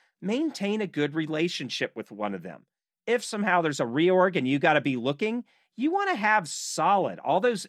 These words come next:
in-person networking skills that you need to have as a manager, as an executive, you need to execute and be, because it's remote, right? Super deliberate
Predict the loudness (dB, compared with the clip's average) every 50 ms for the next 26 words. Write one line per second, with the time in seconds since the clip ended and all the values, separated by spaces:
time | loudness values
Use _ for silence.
0 | _ -2 -2 0 0 -2 -2 -2 -2 -2 -2 -2 -2 0 0 0 0 0 -2 -2
1 | -2 -2 -2 -4 -4 -4 -4 -2 0 0 0 0 -2 -4 -8 -6 -4 -2 0 0
2 | 0 0 -2 -2 -2 0 0 0 -2 -4 -6 -8 -6 -6 -4 -4 -4 -6 -6 -4
3 | -4 -4 -4 -4 -6 -10 -12 -12 -12 -14 -10 -8 -8 -8 -8 -8 -8 -6 -6 -6
4 | -8 _ _ _ _ _ _ _ _ _ _ _ _ _ -2 0 2 2 2 0
5 | -2 -2 -2 -2 -2 0 0 0 0 0 -2 -6 -6 -2 0 0 0 0 0 -2
6 | -4 -2 -2 -4 -4 -6 -8 _ _ _ _ _ _ -12 -12 -10 -10 -10 -10 -8
7 | -10 -10 -6 -4 -4 -2 0 2 0 0 0 -2 -2 0 2 2 0 -2 -4 _
8 | _ _ _ _ _ _ _ -16 -14 -12 -10 -8 -6 -2 2 4 6 6 4 4
9 | 2 0 0 2 2 2 0 0 -2 0 0 2 2 2 2 2 2 0 0 0
10 | -2